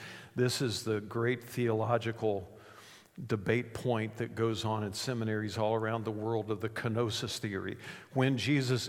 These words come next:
emptied himself, what did he empty himself of? And some people say, "Well, he emptied himself of his deity." Well, if he did, then he was no longer God. And if he was no longer God, he couldn't be God with us.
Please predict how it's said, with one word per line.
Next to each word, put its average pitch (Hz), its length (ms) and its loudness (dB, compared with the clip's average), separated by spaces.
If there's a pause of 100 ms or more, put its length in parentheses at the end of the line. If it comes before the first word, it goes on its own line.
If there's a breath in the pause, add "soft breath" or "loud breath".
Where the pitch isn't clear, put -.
emptied 143 360 2
himself, 113 500 0
what 143 180 4
did 131 140 2
he 131 160 -2
empty 127 320 0
himself 110 480 2
of? 127 360 6 (880 loud breath)
And 135 140 4
some 175 200 6
people 143 260 4
say, 139 200 6
"Well, 123 100 6
he 131 140 6
emptied 147 260 2
himself 131 440 2
of 120 100 2
his 110 160 0
deity." 120 540 0 (680)
Well, 127 260 8
if 123 160 4
he 127 100 2
did, 113 540 8 (320 loud breath)
then 120 120 4
he 139 100 8
was 123 160 4
no 131 140 6
longer 120 280 4
God. 131 300 4
And 117 100 2
if 110 80 0
he 123 100 4
was 117 120 0
no 131 160 6
longer 120 240 4
God, 127 340 6
he 117 80 2
couldn't 131 360 2
be 123 140 2
God 110 340 4
with 107 180 0
us. 131 340 8